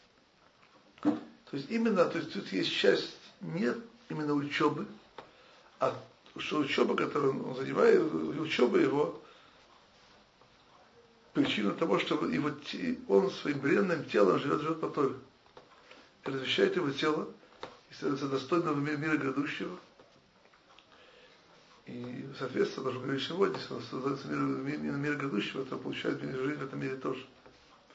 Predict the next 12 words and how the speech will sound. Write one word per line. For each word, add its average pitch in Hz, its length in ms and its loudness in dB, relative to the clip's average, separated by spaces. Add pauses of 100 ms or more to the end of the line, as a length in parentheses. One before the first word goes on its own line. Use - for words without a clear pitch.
(520)
Гдоль 160 560 6
Тора 170 220 4
шет 143 200 -4
хаим 156 400 0
лоисеем. 147 720 4 (1160)
Лоисеем. - 480 -4 (440)
Лоисеем. - 460 0 (2250)
Это - 160 2
один 170 180 4
аспект. - 400 -6 (260)
Потому - 140 -14
что - 160 -12